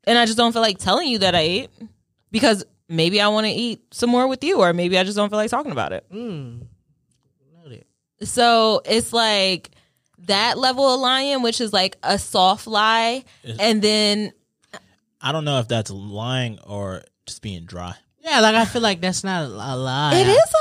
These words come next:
Speaker 1: a lie, though.
Speaker 2: I mean, if you ate something, but what if it's like
Speaker 3: Yeah, of
Speaker 2: you,
Speaker 3: course, like, you, of
Speaker 2: you
Speaker 3: course
Speaker 2: ate
Speaker 3: you did not
Speaker 2: popcorn.
Speaker 3: do
Speaker 2: You know what I'm
Speaker 3: nothing.
Speaker 2: saying? It wasn't really a meal. You just ate a snack. Like, "What did you eat today?" You could be like, "Oh, no, I didn't eat nothing.
Speaker 1: Mm-hmm.
Speaker 2: Like, I didn't eat nothing.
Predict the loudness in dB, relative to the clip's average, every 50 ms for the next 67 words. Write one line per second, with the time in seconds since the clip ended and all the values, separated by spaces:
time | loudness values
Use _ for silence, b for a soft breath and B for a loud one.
0 | 4 4 4 4 6 6 6 4 4 4 4 4 4 4 4 4 4 4 2 2
1 | 2 0 -2 0 0 0 0 0 0 0 0 -2 -2 -2 -4 -6 -6 -6 -6 -8
2 | -10 -12 -12 -12 -12 -16 _ _ _ _ _ _ _ _ _ _ _ _ _ _
3 | 2 4 4 4 4 2 2 2 0 0 -2 -2 -2 -2 -2 -2 -2 -2 -2 -4
4 | -8 -12 -12 -4 0 0 0 0 0 -4 -4 -2 -4 -2 -2 -2 -4 -2 -4 -4
5 | -4 -6 _ -16 -14 -4 2 4 4 4 4 4 4 4 4 4 4 2 2 2
6 | 2 0 -4 -6 -8 -6 -4 -4 -2 -2 -4 -4 -4 -2 2 2 2 2 2 0
7 | 0 0 0 2 2 2 4 4 4 4 4 2 0 -2 -4 -4 -6 -6 -6 -4
8 | -2 0 0 2 2 2 0 -2 -4 -4 -6 -6 -4 -2 -2 -4 -4 -4 -4 -4
9 | -4 -6 -8 _ -6 -4 -4 -4 -4 -4 -4 -6 -6 -10 -14 _ -10 -8 -8 -8
10 | -8 -10 -14 _ -20 -20 -8 0 4 4 4 4 2 0 0 2 2 0 0 -2
11 | -2 0 2 2 2 2 2 2 2 0 0 0 0 0 0 0 0 0 0 0
12 | 0 0 0 0 0 0 0 0 0 0 0 -2 0 0 0 0 0 -2 -6 -8
13 | -10 -12 -16 _ _ _ _ _ _ _ _ -2 0 2 4 4 2 2 0 0
14 | 0 0 0 0 0 0 2 2 0 0 0 -2 -4 -4 -6 -8 -10